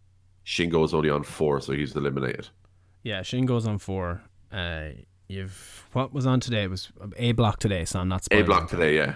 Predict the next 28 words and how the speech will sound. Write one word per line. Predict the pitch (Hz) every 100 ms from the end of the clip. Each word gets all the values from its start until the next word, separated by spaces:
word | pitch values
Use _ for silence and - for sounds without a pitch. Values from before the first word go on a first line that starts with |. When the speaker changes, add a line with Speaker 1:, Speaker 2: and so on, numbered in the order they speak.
| -
Speaker 1:
yeah. | 76 60 -
No, | 64
Speaker 2:
Yeah, |
Speaker 1:
I |
know. | 64
Speaker 2:
so | 57 107
you've | 98 95 -
Cobb, | - 135 131
Robinson, | 127 117 113 104 107 92
Taichi, | - 95 90 - 92 87
and | 87 82
Yano | 90 90 90
on | 82 82
six. | - 92 - - - - _ - - -
Goto, | - 123 120 107
Switchblade, | 101 110 - 104 95 90
Naito, | 90 92 92 92 87
and | 87
Ishii | 85 - 90 90 87
on | 80 76
eight, | 78 78 -
and | 82
Mox | 80 82 -
on | 71 71
ten. | 95 85 - - - - - -
Speaker 1:
Yeah. | - 76 - - - - - - - _ _ _ - -
So, | 156 147 71 69
Speaker 2:
Hmm. | 78